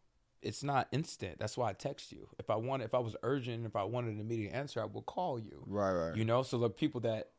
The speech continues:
Speaker 1: and this is a side topic, side note, but anybody, people that get upset 'cause someone hasn't texted them back right away, you text them.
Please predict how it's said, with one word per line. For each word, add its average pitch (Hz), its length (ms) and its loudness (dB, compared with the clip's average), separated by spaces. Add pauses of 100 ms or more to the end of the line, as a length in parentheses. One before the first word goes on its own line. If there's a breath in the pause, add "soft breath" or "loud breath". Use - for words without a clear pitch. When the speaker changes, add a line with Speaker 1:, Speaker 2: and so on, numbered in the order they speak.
(120)
Speaker 1:
and 110 120 -2
this 110 100 -2
is 107 60 -4
a 95 60 -6
side 110 240 2
topic, 107 300 -2
side 110 420 0
note, 110 200 0
but 107 100 0
anybody, 120 360 4
people 123 280 -2
that 113 140 0
get 123 220 0
upset - 380 -4
'cause - 140 -4
someone 113 160 0
hasn't 110 200 -4
texted - 220 -4
them 101 140 -10
back 123 180 0
right 117 140 -2
away, 113 320 -6 (680 soft breath)
you - 140 -6
text - 300 -2
them. 92 120 -10